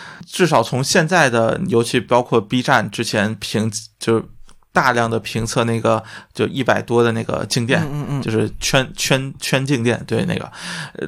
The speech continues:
Speaker 1: 来看，大家对这种低价位的，看起来很夸张配置的东西还是有，啊，非常有热情，相比一个普通的动圈来说。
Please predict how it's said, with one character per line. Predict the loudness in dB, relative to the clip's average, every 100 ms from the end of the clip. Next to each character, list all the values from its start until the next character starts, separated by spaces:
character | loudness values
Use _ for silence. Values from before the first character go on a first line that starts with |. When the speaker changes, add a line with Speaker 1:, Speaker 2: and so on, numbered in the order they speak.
| 0
Speaker 1:
来 | 2
看， | 2 2 2 4
大 | 2
家 | 4 2
对 | 2 2 2 0 -8
这 | 0 0
种 | 0 -4 -6
低 | -4 -2
价 | 2 2 4
位 | 2 2
的， | 0
看 | 0 0 0
起 | 2
来 | -2
很 | -2 -6
夸 | -2 -2
张 | -2
配 | -4 -2
置 | 0
的 | 2
东 | 0
西 | 0 0
还 | -2
是 | -2 -2
有， | -2 -6 -12 -14 -12 -12 -14 -16 -4
啊， | -2
非 | -2 0 2
常 | 2
有 | 0
热 | 2 2
情， | 2 -2
相 | 0 0
比 | 0 -4 -6 -8
一 | -4
个 | 0 0 -2
普 | -8 -6
通 | 0 0
的 | 2
动 | 0 -2
圈 | 0 -2
来 | -2
说。 | -6